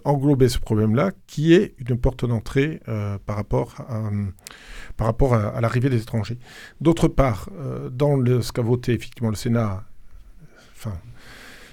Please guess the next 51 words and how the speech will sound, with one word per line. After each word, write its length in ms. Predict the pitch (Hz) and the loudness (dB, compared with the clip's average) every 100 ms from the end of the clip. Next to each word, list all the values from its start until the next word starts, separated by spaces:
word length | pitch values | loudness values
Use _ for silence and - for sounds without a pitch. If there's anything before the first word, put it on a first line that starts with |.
| - | -20
je, 220 | - 131 | -8 -6
je, 260 | - 131 127 | -2 0 0
je, 140 | 117 127 | -2 -4
je 140 | 131 120 | 0 2
veux 80 | |
pas 120 | 110 127 | 4 4
être 100 | 113 | 4
désagréable 320 | 120 110 123 | 2 4 2
avec 80 | 117 | 2
ma 100 | 117 | 0
famille 240 | 127 117 | 0 0
politique, 460 | 127 127 139 147 - | 2 2 2 0 -2
mais 60 | |
c'est 140 | - 120 | -4 -6
purement 300 | - 120 117 | -4 -2 -2
politicien. 500 | 120 - 123 - 135 | -2 -6 -6 -2 -2
On 80 | 101 | -2
sait 140 | - | -2
très 260 | - 139 123 | 2 6 8
bien 280 | 127 151 156 | 6 4 -2
que 100 | - | -8
ça 120 | 104 113 | -4 0
va 80 | |
être 140 | 110 - | 0 -2
rejeté. 440 | 107 123 139 110 - _ - - - | -2 -2 -4 -6 -10 _ -20 -20 -16
Donc, 220 | 110 - | -14 -8
on 100 | 127 | -6
sait 180 | - 123 | 0 0
très 180 | 123 139 | 2 2
bien 140 | 139 | 2
que 80 | 123 | 0
ça 80 | 117 | -2
va 60 | |
être 120 | 110 - | -4 -4
rejeté 400 | 110 117 147 147 | -4 0 0 0
parce 300 | - - - | -2 -4 -2
que, 260 | 127 113 | -2 -2
effectivement, 600 | 139 120 117 160 190 180 107 | -6 -10 -8 0 2 4 0
il, 300 | 120 113 123 | -4 -8 -8
il 80 | |
propose 320 | - 120 131 120 | -8 -2 0 0
des 100 | 120 | 0
solutions, 520 | - 113 - 135 123 | 0 -4 -2 -2 0
des, 100 | 110 | -2
des, 300 | - 117 107 | -4 -8 -6
des, 180 | 110 104 | -6 -6
des, 180 | 107 | -8
des, 220 | 101 110 104 | -6 -8 -6
des 140 | 104 | -8
choses 260 | - 117 - | -4 -4 0
fortes. 420 | 160 135 - | 2 0 -2